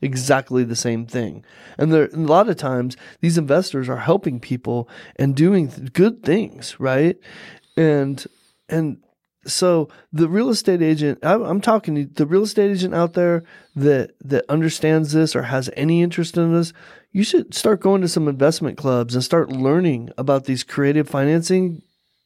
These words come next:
ways that, that you can do things so that you can help your clients even better,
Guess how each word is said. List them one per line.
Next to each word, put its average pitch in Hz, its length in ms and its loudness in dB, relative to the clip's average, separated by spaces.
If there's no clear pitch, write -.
ways 156 540 2
that, 139 320 0
that 131 220 2
you 165 160 4
can 170 200 0
do 135 220 2
things 190 440 0
so 175 160 2
that 170 100 0
you 175 220 2
can 214 200 -4
help 143 340 -2
your 151 160 2
clients 160 460 0
even 170 260 0
better, 135 480 -2